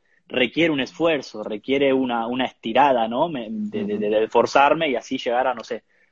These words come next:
Speaker 1: a hoy que estoy entre las siete y media, ocho de la mañana, la idea es como que ir adelantando un poco. Lo mismo pasa con un libro, o sea, la pers-, hay personas que por ahí les está costando el hábito de la lectura y, y si yo tomo el libro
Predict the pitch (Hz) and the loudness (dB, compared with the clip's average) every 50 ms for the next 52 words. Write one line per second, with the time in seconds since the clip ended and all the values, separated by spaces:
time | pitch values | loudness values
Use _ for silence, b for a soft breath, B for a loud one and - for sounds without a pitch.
0 | _ - - 104 107 117 120 120 117 117 - - 117 113 113 110 107 107 104 104 | _ -6 0 4 4 4 4 2 -2 -6 -8 -6 -6 -6 -4 -6 -6 -8 -8 -8
1 | - - 117 110 110 113 110 107 113 120 123 120 113 110 113 113 113 113 117 117 | -8 -8 -8 -8 -6 -8 -8 -6 -6 -6 -6 -4 -4 -4 -4 -2 0 0 0 0
2 | 117 - 123 120 120 120 123 127 131 135 143 147 160 180 185 - _ - 113 107 | 0 0 0 2 2 2 2 2 2 2 0 0 0 -2 -4 -4 _ -6 -4 -4
3 | 107 107 113 120 117 120 120 - - 113 110 101 107 107 113 120 123 _ _ - | -2 -2 -2 -2 -2 -4 -6 -8 -14 -14 -12 -8 -6 -4 -4 -4 -6 _ _ -4
4 | 113 110 110 107 110 120 120 123 123 120 113 - 120 113 101 - 104 _ _ B | -2 -2 -2 0 -2 -2 -2 -2 -4 -6 -2 0 0 0 0 -4 -12 _ _ B
5 | B B B B B B - 110 127 139 147 143 139 143 - 143 127 127 127 127 | B B B B B B 0 4 4 6 6 6 6 6 4 4 2 2 0 0
6 | 127 131 143 151 135 120 117 113 107 _ _ _ _ - - - 131 117 113 110 | 0 2 2 2 2 0 -2 -6 -8 _ _ _ _ -18 -12 -8 -6 -4 -4 -4
7 | 110 107 - b b b b b b b b b - 117 117 107 120 120 - - | -6 -6 -10 b b b b b b b b b -4 -2 0 0 0 -2 -2 0
8 | 135 127 139 131 123 143 143 139 - 135 127 123 123 127 131 127 - - 139 139 | 0 2 2 2 2 0 -2 0 -2 -2 0 0 0 0 0 -2 -2 -2 -2 -2
9 | 135 123 - - 143 147 135 123 127 131 139 135 123 127 123 117 117 120 120 123 | -2 -2 -2 -2 -2 0 0 2 2 4 2 2 2 2 2 2 2 0 0 -2
10 | - - 139 131 127 127 135 131 120 113 110 104 98 110 - - - - 139 135 | 0 0 0 2 2 0 -2 -2 -4 -8 -8 -10 -14 -16 -16 -14 -8 -6 -4 -2
11 | - 147 147 147 139 139 139 151 151 147 139 135 135 139 151 160 | -2 -2 0 2 2 2 4 4 4 4 4 4 4 2 0 0